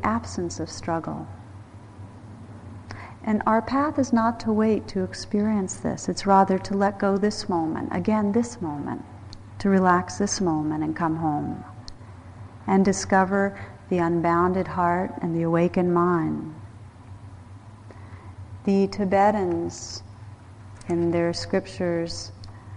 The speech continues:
often refer to this profound and radical freedom that's possible when we let go.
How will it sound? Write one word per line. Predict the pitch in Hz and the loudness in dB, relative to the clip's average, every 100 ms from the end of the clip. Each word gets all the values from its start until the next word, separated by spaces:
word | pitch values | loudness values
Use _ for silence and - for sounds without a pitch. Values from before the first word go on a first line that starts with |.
| - - - | -16 -8 4
often | 190 208 254 247 | 4 4 6 8
refer | 233 - 220 214 208 | 6 2 2 4 4
to | 214 190 | 2 2
this | 185 185 - - - - - - | 2 0 -6 -8 -10 -14 -12 -10
profound | - 196 - 202 190 196 208 214 | 0 0 2 6 8 8 6 4
and | 214 196 | 2 2
radical | 185 185 196 185 190 | 6 6 6 0 -2
freedom | - 202 202 190 175 | 0 2 4 4 2
that's | 175 - | 0 -2
possible | 185 180 - 180 165 | -2 -2 -4 -6 -4
when | 160 165 165 | -2 -2 0
we | 170 165 170 - - | 0 0 -6 -16 -4
let | 175 156 | -4 -2
go. | 170 165 160 165 | 0 0 0 -4